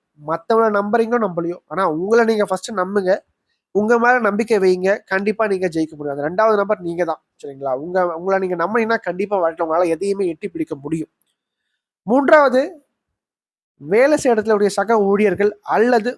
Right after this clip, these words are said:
முகம் தெரியாத நபர்கள் மூலமாக கண்டிப்பா உதவிகள் கிடைக்கும். அவங்களால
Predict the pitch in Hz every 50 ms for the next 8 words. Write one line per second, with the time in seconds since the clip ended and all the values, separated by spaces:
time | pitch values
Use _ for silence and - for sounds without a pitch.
0 | 170 170 180 190 226 247 254 226 - 214 190 202 196 190 190 202 185 160 160 160
1 | 185 175 170 185 175 151 147 156 160 160 156 156 147 147 151 160 185 - _ -
2 | 160 165 180 185 196 190 202 196 165 143 143 165 160 160 160 156 156 _ - 143
3 | 147 151 _ _ - _ _ _ _ _ _ _ _ _ _ _ - - 190 208
4 | 233 240 247 247 247 247 247 254